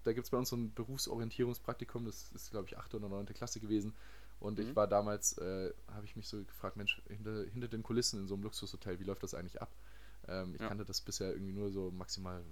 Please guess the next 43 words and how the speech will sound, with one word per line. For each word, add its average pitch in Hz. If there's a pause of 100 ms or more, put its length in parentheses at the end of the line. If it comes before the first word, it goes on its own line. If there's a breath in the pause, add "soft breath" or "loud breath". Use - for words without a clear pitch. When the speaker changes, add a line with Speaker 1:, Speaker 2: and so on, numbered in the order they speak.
(260)
Speaker 1:
weiß 87
ich 85
nicht, -
wir 85
waren 90
ein, 95
zwei 90
Mal 92
essen 107
oder 95
vielleicht 92
einen 92
Kaffee 110
da 92
trinken 95
oder 87
so. 92
Und 90
dann 82 (460 loud breath)
war 117
das 117
schon 135
immer 120
so 113
ein 110
bisschen 110
so 107
eine 104
besondere 110
Welt 135
und 117
das 107
war 110
für -
mich, 123
Speaker 2:
Ja. 131
Speaker 1:
hatte 123
schon 117
so 113
irgendwie 110
den 101
Speaker 2:
Verstehe 110
ich. 151